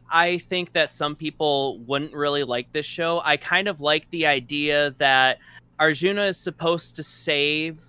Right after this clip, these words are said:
the planet, but at the same time, Chris is there to kind of say, "Well, everything, like, time is a cycle, time goes through a loop." And I kind of like that. I kind of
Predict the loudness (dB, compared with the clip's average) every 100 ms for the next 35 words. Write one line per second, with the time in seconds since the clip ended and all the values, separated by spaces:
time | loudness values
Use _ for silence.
0 | -12 -12 -6 -6 -4 -6 -8 -6 -4 -4
1 | -4 -6 -6 -6 -6 -8 -4 0 2 2
2 | 0 -6 -10 0 0 0 -8 -8 -4 -2
3 | -4 -6 0 2 2 0 -4 -6 -2 -2
4 | -2 -4 -2 0 0 -2 2 4 4 4
5 | 2 2 -4 -4 -4 -4 -4 -8 -10 -18
6 | -10 -4 -4 2 2 2 -2 -6 0 2
7 | 2 0 -4 0 2 2 2 0 -2 -4
8 | -2 -2 -2 0 -2 -4 _ -20 _ _
9 | -6 0 0 2 -2 0 -4 0 0 0
10 | _ -4 2 4 4 0 -2 -4 0 0
11 | 0 -4